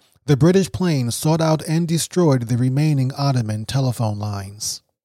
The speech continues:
Unable to communicate and coordinate their moves, the Ottoman command structure fell into disarray.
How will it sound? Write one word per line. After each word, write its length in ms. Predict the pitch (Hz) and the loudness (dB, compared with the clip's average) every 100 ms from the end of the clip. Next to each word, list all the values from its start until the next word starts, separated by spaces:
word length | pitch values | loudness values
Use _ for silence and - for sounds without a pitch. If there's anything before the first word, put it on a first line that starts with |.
| _ _ _ _ _ _ | _ _ _ _ _ _
Unable 340 | 156 170 196 | 2 4 4
to 220 | 202 190 190 | 2 0 -2
communicate 680 | 190 165 160 156 135 135 | 0 0 0 -2 -2 -2
and 220 | 143 135 135 | -2 -4 -4
coordinate 600 | 139 131 127 123 123 123 | -2 0 0 0 -2 -2
their 180 | 120 | -2
moves, 440 | 120 165 165 160 147 - _ | 2 4 4 4 0 -8 _
the 120 | 147 143 | 2 2
Ottoman 480 | 165 185 180 180 | 2 2 2 0
command 480 | 170 160 175 170 147 | 0 -2 0 0 0
structure 480 | - 127 117 - 113 | -2 -2 -2 -4 -6
fell 400 | - 170 143 110 | -4 -2 0 0
into 220 | 107 107 | -4 -6
disarray. 680 | 110 120 - 135 120 98 104 | -2 -2 0 0 0 -2 -10